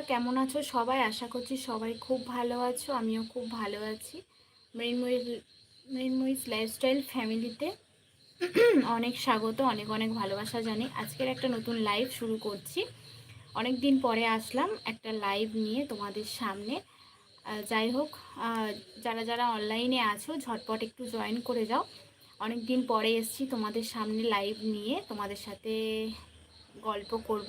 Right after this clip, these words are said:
বলে ঝটপট চলে এসো, এসো না গল্প করি। যারা যারা অনলাইনে আছো, যদি কেউ থেকে থাকো, অবশ্যই একটু ঝটপট জয়েন করে যাও। আর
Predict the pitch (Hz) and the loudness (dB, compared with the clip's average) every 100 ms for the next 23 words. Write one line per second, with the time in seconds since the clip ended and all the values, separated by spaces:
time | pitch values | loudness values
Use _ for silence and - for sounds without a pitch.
0 | 214 208 208 285 294 233 190 - 202 - | -2 -2 0 0 0 -2 -4 -4 -8 -4
1 | 226 220 226 202 - 262 - - - - | -2 2 0 0 -2 -4 -4 -14 -20 -20
2 | - - _ _ 226 - 240 226 226 226 | -20 -20 _ _ -6 0 2 2 2 2
3 | 220 220 220 220 226 359 - - - - | 2 2 2 2 2 -2 -6 -20 -20 -20
4 | - _ - _ - _ - _ - _ | -20 _ -20 _ -20 _ -20 _ -20 _
5 | _ _ - _ _ - - - _ - | _ _ -20 _ _ -20 -20 -20 _ -20
6 | _ - - - - - 233 233 240 254 | _ -20 -20 -20 -20 -12 0 2 2 4
7 | 262 240 226 233 240 254 233 196 - 294 | 4 4 2 -2 -2 0 0 0 0 0
8 | 453 - - 220 226 254 254 247 233 240 | -2 -8 -4 -2 2 2 2 -2 -2 0
9 | 214 - 311 - 196 214 - 269 262 262 | -2 -2 -2 2 0 0 2 2 2 -2
10 | 247 240 226 247 247 240 202 214 226 240 | -2 -2 -2 -4 -2 -2 -2 -2 0 0
11 | 214 214 311 - - - - - - - | 0 0 -2 -4 -16 -18 -18 -20 -20 -20
12 | - - - - - - - - 214 214 | -20 -20 -20 -20 -20 -20 -16 -6 -2 0